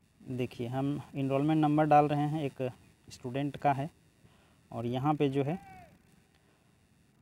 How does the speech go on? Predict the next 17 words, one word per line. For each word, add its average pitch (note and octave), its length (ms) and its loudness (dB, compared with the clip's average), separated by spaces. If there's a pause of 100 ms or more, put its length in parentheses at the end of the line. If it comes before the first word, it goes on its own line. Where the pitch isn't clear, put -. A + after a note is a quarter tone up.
(180)
हम B2+ 160 -6
जो C3+ 100 -6
है C#3+ 140 -4
उसका C3 200 -2
date B2 240 0
of D#3 80 4
birth D3 220 4
डाल C#3+ 180 8
रहे C#3 240 0
हैं, D#3 160 -4 (640)
उसके D3+ 280 -2
बाद D#3 180 2 (680)
वो D3 160 -2 (100)
किस - 260 -2
ईयर D#3+ 260 2
का B2 200 2
है, G2+ 180 -8